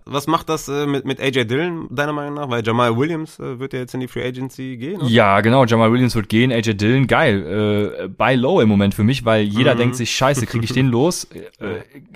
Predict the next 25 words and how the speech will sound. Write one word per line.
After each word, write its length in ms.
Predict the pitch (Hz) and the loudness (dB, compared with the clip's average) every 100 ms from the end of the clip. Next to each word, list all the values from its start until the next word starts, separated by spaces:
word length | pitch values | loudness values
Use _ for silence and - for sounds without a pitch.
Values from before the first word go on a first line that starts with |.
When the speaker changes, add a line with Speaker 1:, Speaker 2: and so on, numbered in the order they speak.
| 95 95 | -16 -4
Speaker 2:
also 160 | 117 | -2
der 140 | 113 123 | 2 2
hat 180 | 131 | 2
Running 240 | 127 135 131 | 2 2 4
Back, 260 | 120 - 82 | 2 0 -8
ich, 160 | 110 - | -12 -8
was 160 | 98 101 | -6 -2
ist 80 | 143 | 0
er, 100 | 101 | 0
keine 220 | 110 120 | 0 2
Ahnung, 240 | 135 101 | 0 0
äh, 100 | 104 | -2
der, 140 | 113 110 | -2 0
der 140 | 117 | 2
hat 140 | 120 | 0
dieses 220 | 127 120 - | -2 -4 0
Gus 200 | 127 - | 0 2
Edwards-Potenzial, 840 | 160 131 - - 110 101 104 98 | 0 2 0 -4 -4 -2 0 2
ne, 120 | 131 | 4
Running 220 | 120 135 | 4 2
Back 140 | 113 - | 0 -2
drei 240 | 131 110 | 0 2
Speaker 1:
Ja. 80 | 160 | 2
Speaker 2:
vielleicht, 480 | 151 143 151 147 - | 2 4 4 0 -4
äh, 320 | 117 117 | 2 4